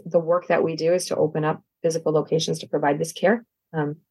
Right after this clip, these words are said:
we're in the process of exploring whether we can expand our virtual reach with this care, whether we can provide this type of healthcare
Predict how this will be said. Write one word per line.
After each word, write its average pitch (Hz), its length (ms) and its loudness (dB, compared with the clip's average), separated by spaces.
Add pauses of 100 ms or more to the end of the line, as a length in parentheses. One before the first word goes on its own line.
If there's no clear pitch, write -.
(140)
we're 160 300 2
in 160 160 -2
the 160 60 2
process 160 360 0
of 156 80 2
exploring 156 420 -2
whether 156 320 2
we 151 140 -2
can 151 240 -4
expand 156 500 0
our 147 120 2
virtual 147 440 0
reach 185 320 0
with - 120 -8
this - 180 -2
care, 175 260 2
whether 160 200 4
we 156 120 -2
can 151 160 -10
provide 147 400 2
this 147 160 -2
type 147 240 -4
of 147 80 -8
healthcare 147 580 -4